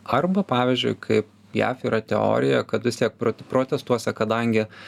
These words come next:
dalyvauja mažuma visą laiką žmonių, nu, natūraliai, ta prasme, ar ne? Tai yra būdas, vat, mažumai, kuri tam turi politinį interesą, paspausti ir, mm, politinės partijas, politikus ir parodyti, kad jis yra svarbus. Ta prasme, tai žinoma taip. Tiesiog,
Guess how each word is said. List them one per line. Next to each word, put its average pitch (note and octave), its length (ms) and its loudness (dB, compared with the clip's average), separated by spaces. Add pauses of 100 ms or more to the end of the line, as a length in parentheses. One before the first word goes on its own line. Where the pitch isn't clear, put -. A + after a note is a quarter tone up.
(200)
dalyvauja A2+ 460 2
mažuma A2+ 460 2
visą G#2 240 -4
laiką G2+ 240 2
žmonių, G#2 320 2
nu, A2 120 4
natūraliai, A2+ 520 0
ta - 160 -10
prasme, G#2+ 400 -4
ar G#2 80 -2
ne? G#2 280 2
Tai D#3+ 200 2
yra C3+ 180 4
būdas, E3 460 2
vat, - 160 -4
mažumai, B2 400 0
kuri A#2 220 -2
tam G#2 200 0
turi A2 240 2
politinį G#2+ 540 0
interesą, A2 580 2
paspausti A#2 760 0
ir, A2 80 -6
mm, G2+ 420 0
politinės C3 560 0
partijas, A#2+ 420 0
politikus A#2 580 0
ir A2 120 0
parodyti, A2 380 0
kad - 120 -6
jis A2 160 -4
yra G#2+ 220 0
svarbus. A2 560 0
Ta - 100 -8
prasme, C#3+ 300 -6
tai F#3+ 160 2
žinoma F3 400 2
taip. A#2+ 240 0 (380)
Tiesiog, A2+ 400 0